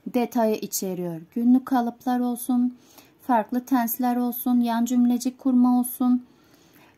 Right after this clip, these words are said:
e, farklı konseptler olsun. İşte bir gün şe-, şehir turu yaptırıyor, bugün oyun parkına götürüyor falan filan.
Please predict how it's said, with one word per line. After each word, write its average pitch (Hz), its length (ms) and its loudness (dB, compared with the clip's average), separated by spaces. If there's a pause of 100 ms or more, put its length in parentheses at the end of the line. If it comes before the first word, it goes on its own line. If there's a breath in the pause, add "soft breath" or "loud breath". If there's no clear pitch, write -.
(120)
e, 214 100 -2
farklı 254 760 2 (580)
konseptler 254 760 2
olsun. 247 440 -2
İşte 214 340 -8
bir 247 80 0
gün 240 180 -2
şe-, 220 360 -6
şehir 220 320 -2
turu 233 260 -4
yaptırıyor, 208 600 -4
bugün 226 420 -4 (280)
oyun 214 280 -2
parkına 208 480 -4
götürüyor 202 440 -8
falan 202 360 -6
filan. 208 340 -8